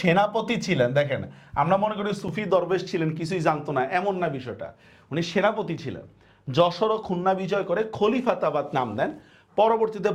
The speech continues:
বরবক শাহ, শামসুদ্দিন ইউসুফ শাহ, সিকান্দার, জালালউদ্দিন ফতেহ শাহ ক্ষমতায় আসেন। তবে পূর্বপুরুষদের হাবশি প্রীতির জন্য জালালউদ্দিন হাবশিদের হাতে নিহত হন। এই হাবশিরা আবিসিনিয়ার অধিবাসী যারা, এই জিনিসটা আমাদের আসবে।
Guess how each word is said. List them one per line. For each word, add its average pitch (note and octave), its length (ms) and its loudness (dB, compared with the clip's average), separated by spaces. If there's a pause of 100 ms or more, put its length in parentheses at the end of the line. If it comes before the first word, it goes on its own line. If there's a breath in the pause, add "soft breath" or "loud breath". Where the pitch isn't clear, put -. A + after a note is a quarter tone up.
বরবক F3 340 2 (120)
শাহ, E3 160 4 (140)
শামসুদ্দিন D3 500 -4
ইউসুফ D3+ 340 -2
শাহ, D3 140 4 (140)
সিকান্দার, D#3 520 -2 (220)
জালালউদ্দিন D3+ 520 0
ফতেহ D#3 300 0
শাহ C#3+ 120 0 (100)
ক্ষমতায় C3 400 2
আসেন। - 180 -4 (460 loud breath)
তবে F#3 160 6 (120)
পূর্বপুরুষদের G#3+ 680 2 (120)
হাবশি D3+ 400 -2 (100)
প্রীতির F#3 400 -4
জন্য B2 180 -2 (520 loud breath)
জালালউদ্দিন D#3+ 600 2
হাবশিদের C#3 400 0
হাতে C#3 140 -2 (140)
নিহত C#3 260 0 (120)
হন। F2+ 120 -8 (400 soft breath)
এই A#3+ 80 6 (180)
হাবশিরা D3 580 0 (520 loud breath)
আবিসিনিয়ার F3+ 540 -2
অধিবাসী D#3 480 -2
যারা, C3+ 160 0 (320)
এই F3+ 160 0
জিনিসটা D3+ 320 -2
আমাদের C#3 280 2
আসবে। A#2 200 -2